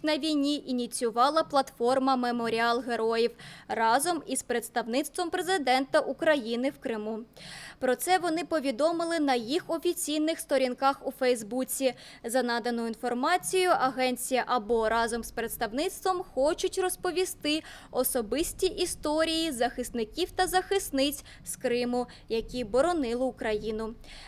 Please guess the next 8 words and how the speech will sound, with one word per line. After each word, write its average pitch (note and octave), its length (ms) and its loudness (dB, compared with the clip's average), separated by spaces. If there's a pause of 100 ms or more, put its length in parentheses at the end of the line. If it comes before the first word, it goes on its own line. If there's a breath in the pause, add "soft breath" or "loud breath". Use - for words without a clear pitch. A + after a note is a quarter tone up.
За B3 180 2
їхніми E4+ 500 0
словами, D#4 680 2
вони A#3+ 380 0
не C#4 100 2
намагаються C4 760 2
зробити D4+ 540 -2
статистику, C4+ 840 0